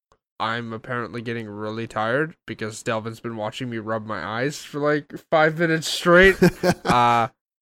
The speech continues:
Speaker 2: I wasn't gonna acknowledge
Speaker 1: I,
Speaker 2: it, but you
Speaker 1: I, of
Speaker 2: did,
Speaker 1: course
Speaker 2: so.
Speaker 1: I'm gonna acknowledge it because I sound tired now, right? Like, you can definitely tell a difference. I don't know why. Um, I feel fine,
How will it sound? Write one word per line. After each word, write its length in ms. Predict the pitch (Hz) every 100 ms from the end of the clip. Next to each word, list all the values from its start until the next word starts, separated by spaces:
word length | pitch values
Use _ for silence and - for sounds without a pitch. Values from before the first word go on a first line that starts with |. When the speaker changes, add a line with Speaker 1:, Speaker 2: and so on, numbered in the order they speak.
| -
Speaker 2:
I 100 | 151
wasn't 260 | 170 170
gonna 200 | 170 175
acknowledge 640 | 170 170 - 156 156 147 131
Speaker 1:
I, 20 |
Speaker 2:
it, 0 |
but 240 | 143 139
you 60 | 151
Speaker 1:
I, 40 |
of 40 | 131
Speaker 2:
did, 80 | 113
Speaker 1:
course 180 | 196
Speaker 2:
so. 100 | 185
Speaker 1:
I'm 80 | 165
gonna 160 | 143 135
acknowledge 440 | 123 131 127 127
it 100 | 127
because 260 | - 139 131
I 140 | 131
sound 640 | 127 - 143 147 139 131 -
tired 460 | 147 160 131 107
now, 240 | 113 107 107
right? 220 | 113 107
Like, 180 | 127 131
you 100 | 127
can 140 | 131
definitely 320 | 135 131 131
tell 240 | 120 135 117
a 60 |
difference. 520 | 117 123 117 104 - - _ _ _ -
I 60 |
don't 200 | 117 123
know 140 | 120 120
why. 440 | 113 110 120 170 - _ _
Um, 680 | - 120 120 117 113 107 95 _ _
I 100 | 113
feel 300 | 113 127 127
fine, 420 | 120 113 117 151